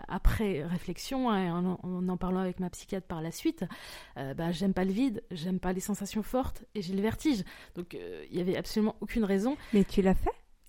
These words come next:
Speaker 1: Pas du tout, non. Mais
Speaker 2: Ah.
Speaker 1: je pense qu'une partie de moi savait que c'était pas vraiment moi qui voulais ça. Et puis, euh, des fois, voilà, il y avait à ce moment-là aussi des, euh, oui, cette impression un petit peu de, de, ou cette, cette tentative de contrôler un petit peu le monde qui m'entourait,
Speaker 2: Oui.
Speaker 1: enfin,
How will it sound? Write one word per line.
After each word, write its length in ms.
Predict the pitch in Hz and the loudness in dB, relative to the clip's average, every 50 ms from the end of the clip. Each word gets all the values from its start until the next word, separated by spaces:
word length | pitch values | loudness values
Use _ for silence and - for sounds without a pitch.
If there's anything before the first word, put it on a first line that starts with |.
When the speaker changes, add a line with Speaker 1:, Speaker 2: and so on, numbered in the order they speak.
| - - - - | -10 -8 -4 -2
Speaker 1:
Pas 60 | 220 | -2
du 120 | 208 240 | -2 0
tout, 140 | 226 254 254 | 2 2 4
non. 180 | 226 214 208 208 | 4 4 4 2
Mais 220 | 170 214 220 226 233 | 2 4 6 8 8
Speaker 2:
Ah. 40 | |
Speaker 1:
je 40 | 226 | 8
pense 160 | 226 269 277 - | 6 4 2 0
qu'une 120 | - 254 | 2 4
partie 240 | 233 247 240 - 302 | 6 6 6 4 4
de 80 | 262 254 | 6 6
moi 180 | 254 285 302 | 8 8 8
savait 280 | 294 - 294 262 247 269 | 6 6 4 4 4 2
que 60 | - | 0
c'était 180 | - 226 233 220 | 0 -2 -2 0
pas 140 | 226 208 202 | 2 2 2
vraiment 240 | 208 208 202 202 202 | 2 2 2 2 2
moi 140 | 202 208 | 2 0
qui 140 | 208 - 220 | 0 -2 -4
voulais 160 | 208 202 208 | -2 -2 -2
ça. 240 | 208 - - 208 190 | -2 -2 -2 -2 -2
Et 60 | 185 | -2
puis, 180 | - - - 208 | -2 -2 0 0
euh, 180 | 185 175 180 175 | 2 2 0 0
des 100 | 185 208 | -2 -2
fois, 200 | - - 226 220 | 0 0 2 4
voilà, 240 | 214 226 226 214 | 4 4 2 2
il 60 | 190 190 | 0 -2
y 60 | 175 | -4
avait 240 | 170 185 185 185 175 | -4 -6 -6 -6 -6
à 180 | 117 151 139 175 | -8 -8 -10 -10
ce 140 | - - | -6 -4
moment-là 420 | 202 190 185 196 196 208 214 214 214 | -4 -2 0 0 2 2 2 2 0
aussi 260 | 202 - - - 214 | -2 -6 -8 -8 -4
des, 200 | 185 180 185 180 175 - - - - - - - - | -2 -2 -2 -2 -4 -8 -14 -16 -18 -20 -18 -16 -14
euh, 420 | 87 92 101 - 120 120 95 - - - - 165 156 120 - - 78 - - - - 170 | -12 -10 -10 -8 -8 -8 -8 -8 -10 -10 -12 -14 -12 -12 -12 -14 -14 -14 -14 -14 -10 -2
oui, 220 | 156 202 202 160 - | 0 0 0 0 -2
cette 200 | - - - 208 | -6 -2 2 2
impression 580 | 196 196 - - 226 220 - - 240 226 220 | 4 4 4 2 2 0 0 2 2 4 6
un 120 | 208 196 202 | 6 6 4
petit 140 | 202 - - | 2 2 2
peu 140 | - 233 220 | 4 4 4
de, 320 | 185 208 208 202 202 202 - - - - - - - - - - - - | 6 6 6 6 6 6 2 -2 -10 -16 -16 -18 -20 -20 -18 -14 -12 -10
de, 360 | - 175 196 190 175 131 147 | -4 -2 0 0 0 0 0
ou 160 | 147 190 185 | -2 -4 -4
cette, 440 | - - 208 - - 202 190 185 185 | -2 -2 -4 -2 0 0 2 2 2
cette 200 | - - 202 - - - - - - | 0 -2 -4 -6 -6 -10 -20 -12 -4
tentative 500 | - 226 226 - 226 220 - - 269 240 | 0 0 2 2 2 0 2 2 0 2
de 100 | 208 220 | 4 2
contrôler 640 | 214 - - 254 254 247 - - 269 262 254 269 269 | 2 4 4 6 8 10 10 10 10 10 8 8 8
un 180 | 254 233 233 | 8 6 6
petit 180 | 226 - - - | 4 2 -2 -4
peu 160 | - - 254 | 2 4 6
le 140 | 240 233 220 | 8 10 10
monde 240 | 226 233 240 247 240 | 10 10 8 8 6
qui 180 | - - - | 4 2 0
m'entourait, 540 | 226 220 220 214 - - 233 220 233 247 247 | 2 4 4 6 6 6 6 8 8 10 10
Speaker 2:
Oui. 80 | 226 226 | 10 10
Speaker 1:
enfin, 220 | 233 208 202 196 | 8 6 4 4